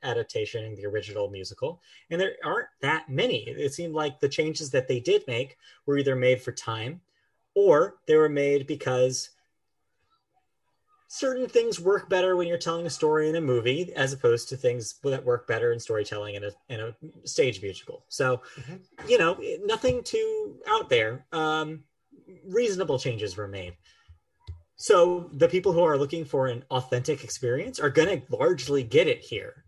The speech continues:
Speaker 1: Um, this is more or less the musical that everybody fell in love with from Broadway.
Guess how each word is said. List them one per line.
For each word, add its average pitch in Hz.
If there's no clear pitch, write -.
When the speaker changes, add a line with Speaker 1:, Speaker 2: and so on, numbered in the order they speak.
Speaker 1:
Um, 127
this 135
is 143
more 135
or 175
less 131
the 123
musical 123
that 123
everybody 120
fell 120
in 107
love 104
with 113
from 131
Broadway. -